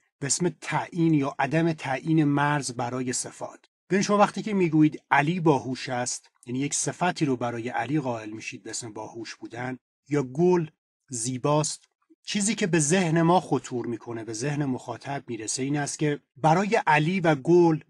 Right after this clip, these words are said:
ما یک صفاتی رو قائل شدیم به اسم باهوش و زیبا بودن. حالا سوال این است که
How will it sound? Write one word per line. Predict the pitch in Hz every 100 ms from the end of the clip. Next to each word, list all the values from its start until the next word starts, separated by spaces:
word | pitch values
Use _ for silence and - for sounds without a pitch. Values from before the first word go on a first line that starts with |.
| _ -
ما | 160
یک | 175
صفاتی | - 151 - 165 175
رو | 170
قائل | 160 156 151
شدیم | - 151 147 139
به | 139
اسم | - 151
باهوش | 135 120 117 143 -
و | 117
زیبا | 104 107 110 107
بودن. | 110 117 113 - _ -
حالا | 170
سوال | 196 - 196 208
این | 214
است | 226 202 -
که | 208